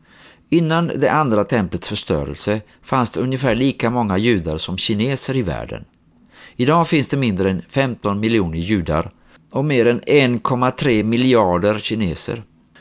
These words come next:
Det är ett klart bevis på att många förbannelser har drabbat judarna på grund av deras olydnad.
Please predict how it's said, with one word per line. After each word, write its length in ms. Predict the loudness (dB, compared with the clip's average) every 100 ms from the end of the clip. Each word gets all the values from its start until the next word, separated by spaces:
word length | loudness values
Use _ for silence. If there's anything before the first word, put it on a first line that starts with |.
| _ -4
Det 240 | 0 2
är 240 | 0 0 -2
ett 200 | -4 -2
klart 320 | 0 0 0
bevis 360 | 0 0 -2
på 120 | -2 -4
att 140 | -2
många 340 | -2 -2 -2
förbannelser 640 | -2 -2 0 -2 -4 -4 -4
har 140 | -2
drabbat 480 | 0 -2 -2 -6 -4
judarna 400 | -4 -2 -6 -6
på 100 | -4
grund 260 | -4 -4 -6
av 100 | -8
deras 260 | -8 -8
olydnad. 580 | -6 -4 -4 -4 -8